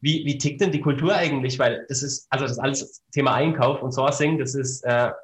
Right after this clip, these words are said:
unglaublich vielschichtig. Äh, und da spielen so viele Faktoren auch rein, äh, auch softe Faktoren. Und das muss man halt alles wissen. Und wir prüfen da, wir haben natürlich ein super Q-S-Team auch, ja. Also auch bestehend wirklich aus Pharmazeuten auch, weil da musst du halt wirklich ganz tief reingehen. Weil auch gerade bei diesen zwei Ländern, wie gesagt,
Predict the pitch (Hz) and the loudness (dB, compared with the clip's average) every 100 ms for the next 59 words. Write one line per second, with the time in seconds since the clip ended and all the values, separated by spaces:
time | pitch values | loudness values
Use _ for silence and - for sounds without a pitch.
0 | _ - 190 170 160 160 - 180 160 131 | _ 0 2 4 2 0 0 0 0 -2
1 | - 147 196 - _ _ _ _ - 131 | -2 -2 -4 -8 _ _ _ _ -2 2
2 | 135 135 135 - 151 151 156 165 151 - | 2 2 0 2 0 2 0 0 0 0
3 | 160 165 151 107 110 104 110 165 - - | 0 2 2 0 0 0 -2 -2 -6 -4
4 | 98 123 160 160 160 131 - - 120 131 | -4 -2 -2 -2 -2 0 0 2 2 2
5 | 170 139 135 135 - 131 170 175 170 160 | -2 -2 -4 -8 -10 -2 0 2 2 4
6 | 147 165 156 160 143 127 143 170 165 165 | 2 2 0 0 2 2 0 0 -2 2
7 | 147 139 139 139 147 143 - 156 147 - | 2 4 2 2 0 0 0 0 0 0
8 | 131 135 - - 123 110 107 139 - 107 | 0 0 -2 -4 -2 2 2 0 0 0
9 | 120 - 123 123 - 143 160 160 160 165 | 0 -2 -2 -2 -2 0 2 2 0 0
10 | 143 147 143 143 139 143 143 104 117 120 | 0 2 2 2 0 0 0 0 2 2
11 | 123 160 - 143 131 127 135 131 123 - | 4 2 0 0 2 2 0 -2 -4 -10
12 | _ _ - - 147 - - 123 120 98 | _ _ -4 2 2 0 -4 -4 -4 -4
13 | 104 104 104 113 117 117 135 - 127 151 | -4 -4 -2 0 2 2 0 0 2 4
14 | 151 135 139 143 127 113 143 185 170 135 | 4 2 0 -2 0 2 2 2 2 0
15 | 127 151 190 - | -2 0 0 -2